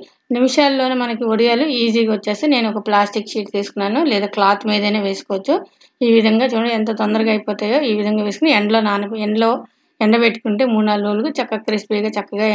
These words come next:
ఎండిపోతాయి. ఇవి తొందరగానే ఎండిపోతాయి.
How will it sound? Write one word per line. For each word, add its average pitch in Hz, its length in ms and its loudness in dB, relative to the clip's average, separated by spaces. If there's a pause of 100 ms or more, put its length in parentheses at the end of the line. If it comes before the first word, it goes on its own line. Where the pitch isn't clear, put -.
(720)
ఎండిపోతాయి. 208 640 0
ఇవి 226 180 2 (520)
తొందరగానే 247 540 2
ఎండిపోతాయి. 208 560 0